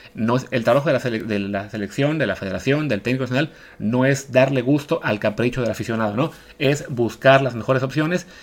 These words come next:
y en este caso sí, yo estoy convencido de que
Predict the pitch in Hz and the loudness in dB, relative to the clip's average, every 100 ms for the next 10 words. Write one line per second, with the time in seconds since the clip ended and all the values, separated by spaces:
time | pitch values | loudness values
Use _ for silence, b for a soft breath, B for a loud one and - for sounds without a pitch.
0 | B B - 180 - - 110 120 - 107 | B B 2 2 2 -4 -4 -4 -8 0
1 | 135 143 170 160 - - 117 123 127 - | 2 2 0 -6 -10 -8 -2 0 -2 -8
2 | 110 104 101 98 - 117 127 107 101 143 | -10 -8 -10 -6 -2 0 0 0 0 0
3 | 131 117 - 95 | 2 0 -2 -6